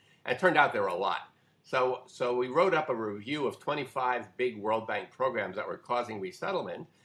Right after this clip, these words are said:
and they all had pretty much the same story of large-scale human rights violations, not following the World Bank's own policies.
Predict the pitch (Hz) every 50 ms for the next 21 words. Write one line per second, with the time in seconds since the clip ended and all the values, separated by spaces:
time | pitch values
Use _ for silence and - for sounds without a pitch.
0 | _ _ - 143 135 160 175 196 208 190 160 160 170 156 139 - - - 196 180
1 | 156 127 113 110 110 - 98 95 - - 117 104 95 - - - 123 113 113 107
2 | 98 87 85 87 80 87 - _ _ _ _ - 107 120 117 113 - - 120 107
3 | 107 104 107 117 92 92 92 110 135 139 135 131 - 120 113 113 113 110 104 95
4 | 101 - 104 101 101 98 95 90 92 101 113 - - - 101 98 101 98 95 98
5 | 107 101 98 95 101 95 95 - - 87 90 92 - 135 139 139 143 127 - 127
6 | 117 117 113 113